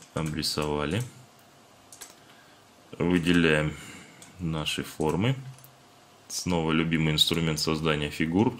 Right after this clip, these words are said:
Через Alt убираем лишнее. Вот она, наша тень, но она сейчас заслоняет половину рисунка.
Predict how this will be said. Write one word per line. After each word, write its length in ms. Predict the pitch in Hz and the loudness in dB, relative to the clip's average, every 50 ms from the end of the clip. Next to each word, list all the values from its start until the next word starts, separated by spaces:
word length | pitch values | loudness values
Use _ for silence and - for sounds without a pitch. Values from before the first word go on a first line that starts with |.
| - | -2
Через 360 | - 87 85 85 87 80 - - - | 0 4 4 6 4 4 2 0 2
Alt 340 | - 90 82 73 65 - - | 4 4 4 4 0 -2 0
убираем 480 | 92 95 95 92 85 80 76 73 73 73 | 2 4 6 6 6 6 4 2 0 0
лишнее. 360 | 73 71 - - 113 131 143 139 131 - - - - - - - - - - - - | -2 -2 0 0 0 0 0 -2 -8 -12 -12 -10 -10 -10 -10 -12 -14 -16 -18 -8 -2
Вот 220 | - 85 85 82 82 | 2 2 4 4 4
она, 200 | 82 82 82 80 | 4 4 4 4
наша 300 | 82 80 - - 87 80 | 4 4 4 2 2 4
тень, 240 | - - 139 160 | 4 4 6 6
но 180 | 139 104 90 85 | 6 4 4 4
она 160 | 82 80 80 | 4 2 2
сейчас 440 | - - - - - 82 76 - - | 0 0 2 4 4 4 6 4 4
заслоняет 680 | - 92 92 92 - - 92 92 90 82 80 78 78 - | 4 2 2 2 2 2 2 4 4 4 4 2 2 0
половину 380 | 85 85 85 82 78 80 80 | 2 2 4 2 2 2 0
рисунка. 500 | 78 78 76 - 85 87 90 - 139 135 | 0 0 0 0 0 -2 0 0 -2 -2